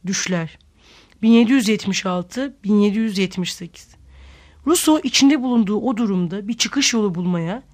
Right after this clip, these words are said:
kendini toparlamaya çalışıyordu. Kendisine karşı düzenlenen tertiple baş edemeyeceği kararına varmıştı.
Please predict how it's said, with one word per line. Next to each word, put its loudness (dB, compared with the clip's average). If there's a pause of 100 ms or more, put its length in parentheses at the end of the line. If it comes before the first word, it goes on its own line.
(140)
kendini 4
toparlamaya 4
çalışıyordu. -6 (600)
Kendisine 4
karşı 0
düzenlenen 2
tertiple -4
baş -4
edemeyeceği 0
kararına 0
varmıştı. -4